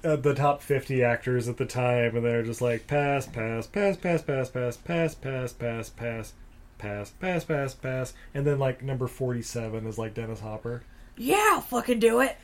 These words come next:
Speaker 1: "Yeah, sure, what's the pay?"
Speaker 2: <laughs> My kids love these things.
Speaker 1: <laughs>
Speaker 2: They love those Mario Brothers.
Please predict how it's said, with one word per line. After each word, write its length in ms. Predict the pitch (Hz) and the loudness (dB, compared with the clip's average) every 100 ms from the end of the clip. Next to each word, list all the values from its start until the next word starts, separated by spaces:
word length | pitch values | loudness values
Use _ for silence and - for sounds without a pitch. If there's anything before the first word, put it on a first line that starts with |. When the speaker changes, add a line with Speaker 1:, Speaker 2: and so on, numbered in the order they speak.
| - - - - | -20 -20 -16 -2
Speaker 1:
"Yeah, 160 | 151 185 | 4 4
sure, 280 | - 180 | 4 6
what's 200 | 160 156 | 8 8
the 100 | 185 | 4
pay?" 300 | 160 180 143 - - - - | 4 6 6 2 -14 -6 2
Speaker 2:
<laughs> 840 | 233 254 247 262 262 247 - 285 - - 370 - - - - - - - | 4 6 6 4 2 -2 -4 -10 -14 -12 -12 -12 -20 -20 -20 -20 -18 -10
My 120 | 226 | -4
kids 320 | - 359 302 | 2 2 4
love 360 | 339 381 349 247 | 2 4 4 2
these 240 | 254 262 | 0 2
things. 640 | 233 226 208 190 208 196 - | 2 2 2 -2 -4 -8 -14
Speaker 1:
<laughs> 60 | - - - - - 247 - 233 - 160 - | -16 -14 -16 -16 -10 -10 -8 -12 -10 -14 -6
Speaker 2:
They 120 | 349 | 2
love 220 | 339 302 262 | 4 4 8
those 220 | 269 233 | 8 8
Mario 460 | 226 220 214 214 196 | 2 0 2 2 0
Brothers. 600 | 196 196 196 196 - | -2 -4 -4 -4 -6